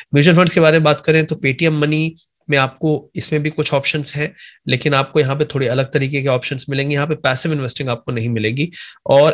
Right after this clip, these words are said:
एक और चीज़ है, Finity में आपको टैक्स फाइलिंग की सुविधा है, तो मोबाइल ऐप अगर आप इंस्टॉल करेंगे तो आपको वहाँ पे टैक्स फाइलिंग, क्योंकि बहुत सारे लोग सोचते हैं कि यार ठीक है, कमा लिया, चुपचाप बैठे रहेंगे, कुछ नहीं होगा, कोई नहीं मांगेगा टैक्स,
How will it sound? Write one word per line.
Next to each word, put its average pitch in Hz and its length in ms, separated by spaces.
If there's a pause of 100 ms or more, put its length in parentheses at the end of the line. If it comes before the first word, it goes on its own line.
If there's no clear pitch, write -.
एक 143 120
और 156 120
चीज़ 151 260
है, 156 80
Finity 143 420
में 151 100
आपको 139 280
टैक्स 156 500
फाइलिंग 127 280
की 127 80
सुविधा 113 360
है, 110 120
तो - 120
मोबाइल 131 400
ऐप 143 140
अगर 139 140
आप 127 160
इंस्टॉल 131 340
करेंगे 135 280
तो 135 100
आपको 120 220
वहाँ 127 100
पे - 100
टैक्स - 340
फाइलिंग, 110 280
क्योंकि - 460
बहुत 139 200
सारे 151 120
लोग 143 120
सोचते 135 300
हैं 135 80
कि 135 80
यार 123 120
ठीक 127 180
है, 127 100
कमा 127 240
लिया, 123 180
चुपचाप 117 320
बैठे 113 240
रहेंगे, 117 240
कुछ 113 220
नहीं 120 100
होगा, 107 160
कोई 117 180
नहीं 127 100
मांगेगा 113 320
टैक्स, - 320